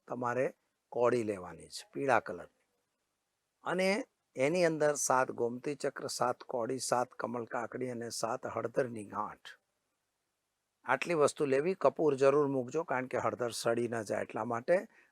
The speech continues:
લાલ કપડામાં એને બાંધવો અને એક ભાગ્ય વૃદ્ધિ યંત્ર આવે છે, કવચ આવે છે, એ કવચ તમારે જરૂર હોય તો અહીંથી મંગાવી શકો છો, અમે બનાવીએ છે. એ નામથી બને છે, એટલે તમારા નામ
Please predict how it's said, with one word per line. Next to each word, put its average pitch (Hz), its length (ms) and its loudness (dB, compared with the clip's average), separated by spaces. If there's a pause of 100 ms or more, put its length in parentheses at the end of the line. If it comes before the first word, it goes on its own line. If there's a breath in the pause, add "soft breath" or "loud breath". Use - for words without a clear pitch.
લાલ 147 300 8
કપડામાં 127 500 0
એને 113 180 -2
બાંધવો 123 600 0 (240 soft breath)
અને 156 160 0
એક 165 340 0
ભાગ્ય 175 520 4
વૃદ્ધિ 139 560 -2
યંત્ર 151 300 4
આવે 107 240 4
છે, 127 140 -4
કવચ 147 400 6
આવે - 300 -4
છે, - 180 -20 (600)
એ 160 100 0
કવચ 170 400 10
તમારે 139 320 10
જરૂર 117 380 2
હોય 143 180 2
તો - 120 -6
અહીંથી 120 320 -4
મંગાવી 110 420 -2
શકો 135 320 -4
છો, 165 240 -4 (360)
અમે 117 240 -4
બનાવીએ 107 540 0
છે. 165 280 -4 (320)
એ 139 120 -4
નામથી 131 580 4
બને 110 340 -2
છે, 135 160 -4
એટલે 123 240 -6
તમારા 123 400 -2
નામ 120 440 -2